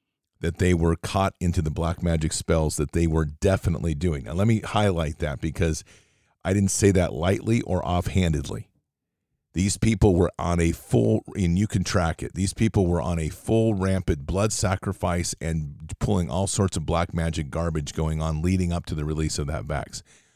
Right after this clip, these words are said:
The one thing that President Trump did do that was unbelievable and very, and it's gonna show up as we finish through this tonight,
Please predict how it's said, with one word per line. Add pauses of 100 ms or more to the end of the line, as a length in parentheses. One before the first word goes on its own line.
(200)
The
one
thing
that
President
Trump
did
do
that
was
unbelievable (160)
and
very,
and
it's
gonna
show
up
as
we
finish
through
this
tonight,